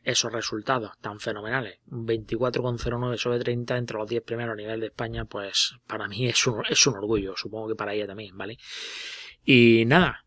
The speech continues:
y a todos los demás, pues, os animamos, si queréis, pues,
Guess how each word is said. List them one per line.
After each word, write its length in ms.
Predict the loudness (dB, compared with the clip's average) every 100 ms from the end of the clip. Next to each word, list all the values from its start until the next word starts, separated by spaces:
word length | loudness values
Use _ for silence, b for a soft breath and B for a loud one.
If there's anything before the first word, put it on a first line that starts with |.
| _
y 100 | 0
a 80 | 2
todos 200 | 4 6
los 160 | 4
demás, 380 | 2 2 2 2
pues, 600 | 0 0 2 2 2 0
os 160 | 0 -4
animamos, 640 | -6 -2 2 2 2 2
si 440 | 0 -2 -4 -4 -4
queréis, 380 | -2 2 2 0
pues, 360 | -4 -2 -2